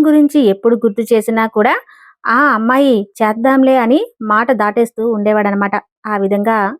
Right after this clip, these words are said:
అతను ఆ విషయం గురించి మర్చిపోయాడనమాట. చివరికి తగినటువంటి వారిని గురించి విచారిస్తూ కాంచీపురంలో గుణవంతుడు, అందగాడైనటువంటి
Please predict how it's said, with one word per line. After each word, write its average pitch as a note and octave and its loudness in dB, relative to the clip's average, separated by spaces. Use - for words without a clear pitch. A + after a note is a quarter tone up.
అతను B3+ -2
ఆ A3 0
విషయం A3 -4
గురించి G#3 0
మర్చిపోయాడనమాట. G3+ -2
చివరికి B3+ 0
తగినటువంటి A#3+ 0
వారిని G#3 -2
గురించి G#3 0
విచారిస్తూ G3+ -2
కాంచీపురంలో C4+ 0
గుణవంతుడు, A3+ 0
అందగాడైనటువంటి A3+ 0